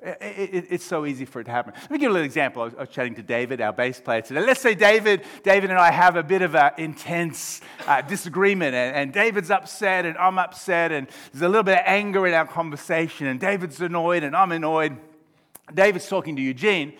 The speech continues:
a-, and David goes, "You know, Mark, he's got an anger problem." Eugene goes, "Really? Oh, wow."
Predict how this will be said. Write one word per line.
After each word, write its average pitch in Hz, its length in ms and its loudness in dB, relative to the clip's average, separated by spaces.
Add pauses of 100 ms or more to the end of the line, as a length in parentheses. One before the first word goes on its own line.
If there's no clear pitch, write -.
(340)
a-, 151 160 -6
and 147 160 -4
David 165 280 -2
goes, 147 420 -2
"You 214 140 -6
know, 180 100 0
Mark, 180 360 2 (640)
he's 165 180 -18
got 143 160 -8
an 107 100 -10
anger 113 300 -8
problem." - 440 -18 (1400)
Eugene 120 340 -10
goes, 104 260 -6
"Really? 262 400 -10
Oh, 170 300 -12
wow." 170 260 -8